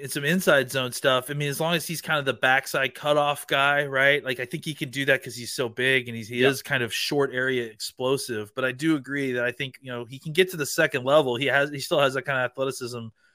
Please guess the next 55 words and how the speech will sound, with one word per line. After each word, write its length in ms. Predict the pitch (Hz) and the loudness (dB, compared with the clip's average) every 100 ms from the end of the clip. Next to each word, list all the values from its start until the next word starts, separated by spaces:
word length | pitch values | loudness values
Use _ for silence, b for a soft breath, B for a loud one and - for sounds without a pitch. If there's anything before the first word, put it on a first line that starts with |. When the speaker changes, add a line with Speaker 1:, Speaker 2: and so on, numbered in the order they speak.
| _ _ | _ _
Speaker 1:
But, 200 | 147 131 | -2 -2
you 100 | 156 | -4
know, 120 | 131 123 | -4 -4
trying 300 | - 151 147 | -2 2 2
to 80 | |
hit 120 | 135 127 | 2 0
a 60 | |
target, 720 | 113 147 147 147 143 139 131 _ | 0 4 6 4 4 2 2 _
you 120 | 139 | -10
know, 60 | 127 | -2
that 180 | 127 123 | 0 0
may 160 | 127 127 | -2 -2
be 140 | 127 | -2
a 80 | 120 | -2
little 180 | 127 123 | -2 -2
Speaker 2:
It's, 80 | |
Speaker 1:
bit 100 | 123 | -4
more 160 | 120 123 | -2 -2
Speaker 2:
yeah. 60 | 120 | -2
Speaker 1:
than 100 | 120 | -6
what 80 | |
he 80 | 120 | -6
can 140 | 123 117 | -8 -4
do. 280 | 139 139 131 B B | 0 2 0 B B
I 60 | 139 | -2
mean, 100 | 160 | 0
he's 180 | 202 - | 0 2
so 140 | 208 | 0
big 480 | 156 247 254 190 175 | 2 2 6 4 6
that 100 | 175 | 2
if 80 | 165 | 4
he 120 | 196 | 2
gets 240 | 202 190 | 2 2
to 40 | 226 | -2
the 80 | |
second 400 | - - 185 180 | 0 4 4 4
level, 240 | 165 208 175 | 4 4 4
you 100 | 180 | -2
still 220 | - 214 | 2 6
gotta 120 | 202 | 6
Speaker 2:
Well, 100 | 151 | 6
Speaker 1:
run 180 | 165 170 | 2 0
around 460 | 131 139 208 294 151 | -2 4 6 6 2
the 200 | 214 135 | -2 0
Speaker 2:
and, 100 | 175 | 2
Speaker 1:
dude. 180 | 160 196 | 2 4
Speaker 2:
and 160 | 180 | 4
that's 220 | 175 208 170 | 6 6 6
what 120 | 185 | 6
Speaker 1:
But 40 | 180 | 6
Speaker 2:
I 40 | |
did 300 | 143 156 135 | 4 -4 0
notice. 340 | 127 123 117 | 0 0 -2
Like, 260 | 123 120 - | -2 -2 -2
when 300 | 131 131 | 0 0